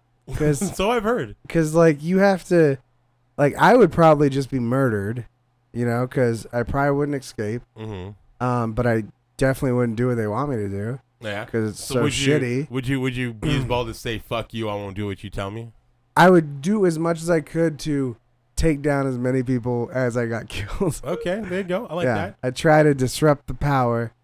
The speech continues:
Speaker 2: Mm.
Speaker 1: but I would definitely not live that life as a man.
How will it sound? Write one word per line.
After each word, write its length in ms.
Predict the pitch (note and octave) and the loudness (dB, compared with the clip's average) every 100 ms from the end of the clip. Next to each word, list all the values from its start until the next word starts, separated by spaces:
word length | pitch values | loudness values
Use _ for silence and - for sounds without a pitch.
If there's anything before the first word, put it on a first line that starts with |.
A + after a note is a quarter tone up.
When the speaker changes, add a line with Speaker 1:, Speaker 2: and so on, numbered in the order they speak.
| - | -10
Speaker 2:
Mm. 320 | B2+ A#2 F#2 | -8 -6 -4
Speaker 1:
but 120 | C3+ C3 | 0 2
I 140 | C3 | 2
would 280 | B2 A#2 - | 0 -2 -2
definitely 440 | - F#3+ D#3 D#3 C#3+ | 4 4 4 2 2
not 300 | C3+ B2 B2 | 2 -2 -2
live 300 | B2+ B2+ A2+ | 0 0 0
that 160 | A2+ | -2
life 360 | G#2 G2+ G2+ F2+ | -2 -6 -8 -8
as 140 | A2+ G#2+ | -8 -6
a 40 | |
man. 400 | A2 A2+ G2 G2 | -6 -6 -8 -12